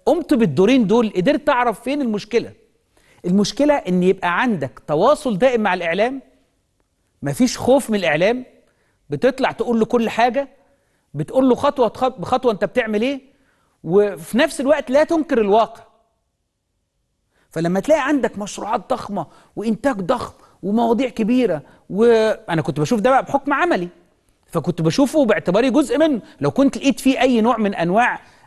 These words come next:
التراخي أو السلبية أو حاجة كنت برضه هطلع أقول، لكن لا، أنا وجدت جدية ووجدت مشروعات كبيرة وفلوس كتيرة بتتصرف عشان بنية تحتية لعشرين سنة جاية. فكنت بقول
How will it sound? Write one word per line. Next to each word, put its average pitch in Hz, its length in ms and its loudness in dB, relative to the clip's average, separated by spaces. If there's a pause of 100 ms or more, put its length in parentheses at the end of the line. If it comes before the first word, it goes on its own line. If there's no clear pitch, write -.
التراخي 170 920 0
أو 147 240 -2
السلبية 147 640 -2
أو 160 160 -4
حاجة 240 240 -2
كنت - 220 -12
برضه 247 280 0
هطلع 254 240 -2
أقول، 262 200 -4 (400)
لكن 160 220 -4
لا، 330 80 4
أنا 190 240 -6
وجدت 226 280 -12
جدية 180 540 -6 (640)
ووجدت 143 340 -2
مشروعات 208 360 -6
كبيرة 220 420 0 (260)
وفلوس 247 360 -2
كتيرة 277 380 -2
بتتصرف - 480 -6
عشان 214 320 0
بنية 254 260 2
تحتية 262 500 -4 (220)
لعشرين 214 360 -2
سنة 277 280 -2
جاية. 240 400 -2 (920)
فكنت - 400 -2
بقول 240 320 0